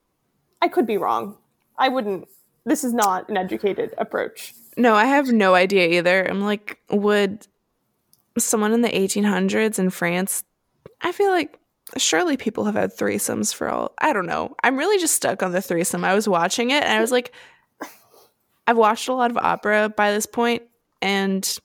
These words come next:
Speaker 2: there's been a lot of scandalous stuff, which I really wasn't expecting, but I truly was not
Speaker 1: Mm-hmm.
Speaker 2: expecting the threesome.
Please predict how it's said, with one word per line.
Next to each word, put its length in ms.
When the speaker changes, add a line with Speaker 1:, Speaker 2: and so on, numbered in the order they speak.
Speaker 2:
there's 160
been 140
a 60
lot 140
of 80
scandalous 460
stuff, 300
which 120
I 60
really 300
wasn't 260
expecting, 540
but 120
I 120
truly 440
was 180
not 100
Speaker 1:
Mm-hmm. 100
Speaker 2:
expecting 500
the 100
threesome. 600